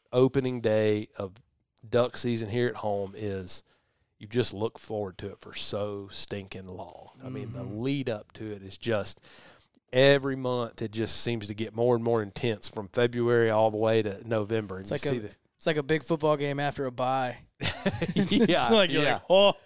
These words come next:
Speaker 1: Yeah.
Speaker 2: Got Alabama
Speaker 1: Yeah.
Speaker 2: coming to town.
Speaker 1: Yeah, and I, I can't think of anything else in life that's quite like that, where you have such a long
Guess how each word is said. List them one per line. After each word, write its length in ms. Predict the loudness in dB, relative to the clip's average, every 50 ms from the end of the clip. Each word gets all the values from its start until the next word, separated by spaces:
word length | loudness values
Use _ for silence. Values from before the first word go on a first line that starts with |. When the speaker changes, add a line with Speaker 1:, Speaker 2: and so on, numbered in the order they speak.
| -20 -20 -20 -20 -20 -12 -4
Speaker 1:
Yeah. 280 | -2 0 0 0 2
Speaker 2:
Got 220 | 2 2 2 4 4
Alabama 480 | 4 4 4 6 6 6 6 6 4
Speaker 1:
Yeah. 60 | 4 2
Speaker 2:
coming 240 | 2 0 2 0 -2
to 80 | -4
town. 420 | -6 -6 -6 -6 -4 -6 -8 -10 -12 _ _ _ _
Speaker 1:
Yeah, 220 | 2 2 4 4 4
and 120 | 4 4
I, 200 | 4 4 4 0
I 40 | -4
can't 280 | -4 -4 -6 -8 -4 -4
think 160 | -4 0 2
of 100 | 4 4
anything 380 | 4 4 4 4 4 4 6 6
else 220 | 6 6 6 2
in 60 | 0 2
life 280 | 4 4 4 4 2
that's 180 | -2 -8 -8 -8
quite 380 | -10 -4 2 4 4 4 4 2
like 300 | 2 2 2 2 2 2
that, 240 | 4 4 4 4 4
where 120 | -2 -2
you 140 | -2 0 0
have 160 | 0 0 0 -2
such 320 | -2 2 2 2 2 2
a 60 | -2
long 680 | -2 -2 0 0 2 2 2 0 0 -2 -4 -4 -6 -8